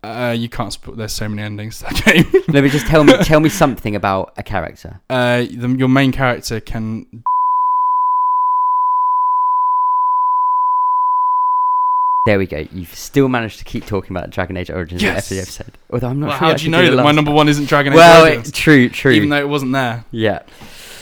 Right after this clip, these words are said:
Speaker 1: Um, so, yeah, sorry.
Speaker 2: No.
Speaker 1: Twelve minutes, twenty twenty. No, no official firm date, but twenty twenty.
Speaker 2: At some point next year. Um,
Speaker 1: Yeah.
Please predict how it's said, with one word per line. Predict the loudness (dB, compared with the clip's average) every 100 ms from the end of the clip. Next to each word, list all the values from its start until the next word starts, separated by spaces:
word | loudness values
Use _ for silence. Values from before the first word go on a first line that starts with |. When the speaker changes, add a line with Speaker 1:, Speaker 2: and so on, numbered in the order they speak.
| -18 -4
Speaker 1:
Um, | 2 4 4 0 -4
so, | 0 2
yeah, | 4 2 0 -2
sorry. | 0 0 0 -6 -6
Speaker 2:
No. | 2 4
Speaker 1:
Twelve | 4 2
minutes, | 0 -2 -6 -10 -2
twenty | 2 4 2
twenty. | -2 -4 -6 -12 -6
No, | 0 2 0
no | 0 -2 -2 -6 _
official | -8 -6 -4 -6 -6
firm | -4 -2 -2
date, | -4 -6
but | -8
twenty | -8 -6 -6
twenty. | -10 -12 -16 _
Speaker 2:
At | -14
some | -6 -6 -4
point | -6 -8
next | -12 -12 -10
year. | -8 -10 _ _ -4
Um, | 0 0
Speaker 1:
Yeah. | -2